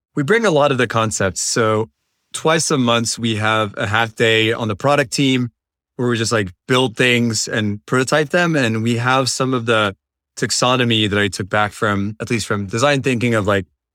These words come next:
are you doing a critical function prototype, a critical experience prototype?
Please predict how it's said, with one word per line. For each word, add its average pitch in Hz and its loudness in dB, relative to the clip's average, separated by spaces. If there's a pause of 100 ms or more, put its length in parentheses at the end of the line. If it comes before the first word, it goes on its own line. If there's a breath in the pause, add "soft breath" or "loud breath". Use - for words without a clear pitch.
(120)
are 127 2
you 120 2
doing 113 2
a 98 -2
critical 113 0
function 147 0
prototype, 110 0
a 104 -4
critical 113 0
experience 139 0
prototype? 110 0